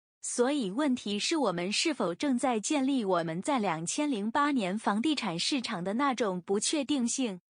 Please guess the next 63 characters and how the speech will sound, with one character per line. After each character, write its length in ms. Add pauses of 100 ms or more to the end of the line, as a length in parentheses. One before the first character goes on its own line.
(200)
真 260
的， 280 (140)
很 280
多 160
人 280
担 220
心 320
比 160
特 220
币 200
市 220
场 260
可 200
能 200
被 160
操 240
纵， 300 (180)
并 200
且 240
有 180
很 240
多 160
指 220
控 280
说 240
实 280
际 180
的 100
继 240
承， 380 (220)
主 180
要 180
的 160
稳 220
定 240
币， 300 (160)
可 160
能 200
就 200
像 200
在 200
某 200
种 280
欺 240
诈 180
计 180
划 220
的 140
背 180
后， 320 (180)
旨 220
在 220
人 240
为 180
地 140
提 180
高 240
比 180
特 220
币 180
的 120
价 260
格。 300